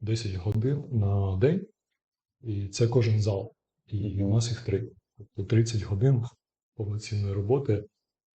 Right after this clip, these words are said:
Speaker 1: Але, звісно, <clears throat> є зйомки, які потребують дуже багато електроенергії,
Speaker 2: Мгм.
Speaker 1: а є які менше, тому що є світло лед,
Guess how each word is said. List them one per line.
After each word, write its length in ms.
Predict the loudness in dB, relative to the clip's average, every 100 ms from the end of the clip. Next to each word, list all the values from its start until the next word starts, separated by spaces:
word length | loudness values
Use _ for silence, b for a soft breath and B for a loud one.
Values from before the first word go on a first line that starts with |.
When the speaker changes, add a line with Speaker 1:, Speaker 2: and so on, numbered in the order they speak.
| _
Speaker 1:
Але, 260 | -6 -2 0
звісно, 720 | 2 2 0 0 2 2 -2 0
<clears throat> 960 | 0 4 2 2 -6 _ _ _ _ 0
є 420 | 2 4 6 4
зйомки, 400 | 2 0 0 0
які 200 | 0 -2
потребують 480 | -2 2 2 4 4
дуже 140 | 4
багато 420 | 2 2 2 4 4
електроенергії, 760 | 2 0 0 2 2 4 4 2
Speaker 2:
Мгм. 120 | -2 _ _ _
Speaker 1:
а 80 | 2
є 120 | 2
які 200 | 2 2
менше, 440 | 2 2 -2 -8 -2
тому 140 | 0
що 180 | 2 2
є 380 | 4 6 4 2 -4
світло 400 | -2 -2 2 4
лед, 340 | 4 2